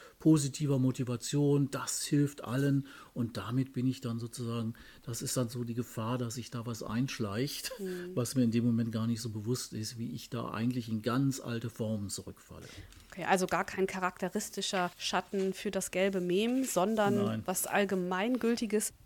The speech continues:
Speaker 2: Wie sieht's aus? Was zeichnet das gelbe Mem aus? Was können wir da sehen? Was zeichnet sich ab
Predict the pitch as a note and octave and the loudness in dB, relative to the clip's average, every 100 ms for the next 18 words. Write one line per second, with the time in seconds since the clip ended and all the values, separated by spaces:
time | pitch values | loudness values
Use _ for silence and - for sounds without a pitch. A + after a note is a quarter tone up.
0 | - A3 A#3+ C#4 C#4+ - - D3 D#3 E3 | -12 -2 0 0 -2 -4 -2 -2 -2 -4
1 | - A3+ - - - - - - - G#3+ | -2 0 2 0 -2 -8 -16 -2 0 2
2 | A3 A3+ G#3+ G3 G#3 - G3+ G#3 G3+ G3 | 0 2 0 0 -4 -2 -2 0 0 0
3 | G3+ F3+ - A3 - A3+ G#3+ G#3 F#3+ - | 0 0 -2 -2 -2 0 0 0 -2 -2
4 | F3 F3 E3+ E3+ - F3+ - G3 F#3 G3 | -4 -4 -4 -4 -8 -8 -6 -4 -6 -8
5 | - F#3 - - | -8 -10 -8 -8